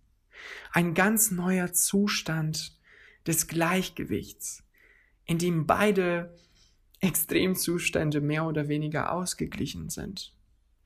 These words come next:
Und aus meiner Sicht ist das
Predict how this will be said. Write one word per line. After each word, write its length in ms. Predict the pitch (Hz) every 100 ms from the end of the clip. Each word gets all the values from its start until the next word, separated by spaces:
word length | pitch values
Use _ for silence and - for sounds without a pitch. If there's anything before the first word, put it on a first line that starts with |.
| - - - - _
Und 140 | 165
aus 240 | - 160 -
meiner 300 | 165 175 165
Sicht 480 | - 156 156 - - _
ist 200 | - 156 156
das 320 | 156 -